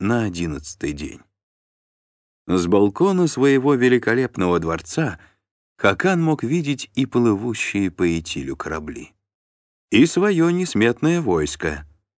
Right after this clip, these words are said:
выстроившееся на правом берегу реки и на стенах, окружающих вытянувшийся вдоль правого берега остров,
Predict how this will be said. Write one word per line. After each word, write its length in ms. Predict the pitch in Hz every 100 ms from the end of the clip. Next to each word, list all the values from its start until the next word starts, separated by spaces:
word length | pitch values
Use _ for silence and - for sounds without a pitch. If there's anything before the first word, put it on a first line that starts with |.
| -
выстроившееся 880 | 92 98 - 82 76 - 80 -
на 120 | 85 98
правом 460 | 85 80 67 71
берегу 320 | 80 78 85
реки 480 | 80 78 - 139 147 _ _ _ _ -
и 100 | 165
на 140 | 170
стенах, 640 | - - 67 62 62 - _ _ _ -
окружающих 840 | 98 92 90 87 76 78 - 76
вытянувшийся 840 | 78 82 78 76 60 - 73 - 76
вдоль 300 | 76 82 80
правого 540 | 85 90 78 76 76
берега 540 | 76 95 92 87 95 -
остров, 540 | 127 - 73 60 -